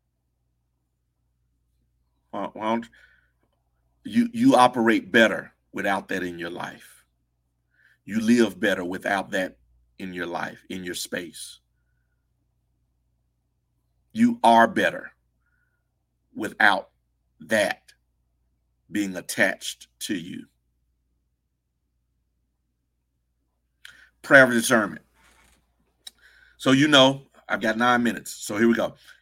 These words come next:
You know, Solomon, um, um, um, prayed for, um, wisdom.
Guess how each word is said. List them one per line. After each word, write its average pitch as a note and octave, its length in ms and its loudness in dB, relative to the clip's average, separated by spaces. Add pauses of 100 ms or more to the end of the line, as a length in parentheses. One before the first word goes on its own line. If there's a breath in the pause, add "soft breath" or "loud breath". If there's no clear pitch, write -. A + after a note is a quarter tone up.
You A2+ 100 0
know, C3 160 2
Solomon, A#2+ 560 2 (560)
um, G#2+ 460 -4 (1400)
um, E2+ 540 -8 (280)
um, F2 520 -8 (2000)
prayed B2 380 -2
for, F#2+ 500 -8 (320)
um, F2 480 -12 (460)
wisdom. A2 440 0